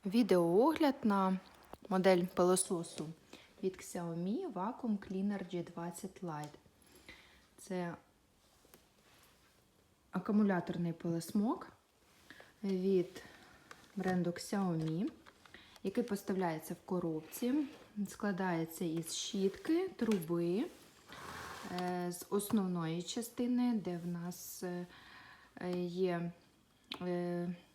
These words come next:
відділ для забору сміття, охолоджуючий елемент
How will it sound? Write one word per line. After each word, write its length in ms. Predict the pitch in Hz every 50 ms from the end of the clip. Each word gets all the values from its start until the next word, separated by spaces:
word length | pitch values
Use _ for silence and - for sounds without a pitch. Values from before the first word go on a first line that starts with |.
| - -
відділ 300 | 185 202 190 160 175 160
для 260 | 160 160 175 175 170
забору 640 | 165 - 170 160 165 170 165 165 165 165 165 165 - - - - - - - - - - _ -
сміття, 640 | - - - 180 180 175 - - 226 220 247 311 349 370 392 - - - - - - - - - - - - -
охолоджуючий 1120 | - 185 - - - 180 175 202 220 262 262 - 311 311 320 320 320 - - - 339 320 320 - - - - - - - - - - - - - - - - - - - - - - -
елемент 640 | 214 226 247 247 247 254 254 247 247 247 247 -